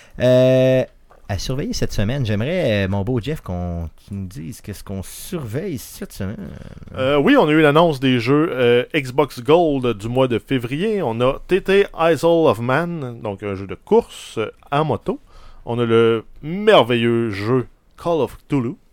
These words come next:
Speaker 1: Bien sûr, très
Speaker 2: qui va être
Speaker 1: merveilleux.
Speaker 2: disponible à partir de la mi-février jusqu'à la mi-mars. Ensuite, on a Fable Heroes, qui est un jeu d'arcade sur la Xbox trois cent soixante qui va également fonctionner sur votre Xbox One pour la première moitié du mois de février. Et on a,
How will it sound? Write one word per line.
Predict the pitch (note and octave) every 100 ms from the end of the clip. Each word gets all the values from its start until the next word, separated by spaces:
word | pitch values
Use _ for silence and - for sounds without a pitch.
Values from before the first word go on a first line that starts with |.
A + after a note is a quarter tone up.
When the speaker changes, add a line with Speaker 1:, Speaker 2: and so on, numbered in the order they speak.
| _ -
Speaker 1:
Bien | E2+
sûr, | - E2+
très | - G2
Speaker 2:
qui |
va | A2+
être | E2
Speaker 1:
merveilleux. |
Speaker 2:
disponible | G2 A#2+ C3 A2
à |
partir | A2+ - C3
de | G#2+
la |
mi-février | A2+ D3 A#2+ G#2 B2
jusqu'à | - G2+
la | F#2+
mi-mars. | G2+ A2+ D#3+ D3 -
Ensuite, | G#2 C#3
on | A#2
a | A#2
Fable | - D#3 D#3 E3+ E3+
Heroes, | D#3+ C#3+ C#3 D#3+ D3
qui | B2 A#2
est |
un | A#2+ A2
jeu | C#3+
d'arcade | D3 - E3 E3
sur | C3+ A#2+
la | -
Xbox | B2 A#2 B2+ -
trois | -
cent | A#2
soixante | A#2 - C3+ C3
qui |
va | A2 A2+ A2+ - - - - -
également | F#2+ G2 A#2
fonctionner | - - G#2+
sur | G#2+
votre | F#2 G2+ A2+
Xbox | F#2 F#2 -
One | A#2 A#2+
pour | G#2+
la | F#2
première | - G2+ F#2
moitié | F#2 -
du | F#2
mois | F#2
de |
février. | G#2 G2 A2+ D3+ E3 - -
Et | D3+ D#3+ -
on | A2+ A#2+
a, | B2+ C#3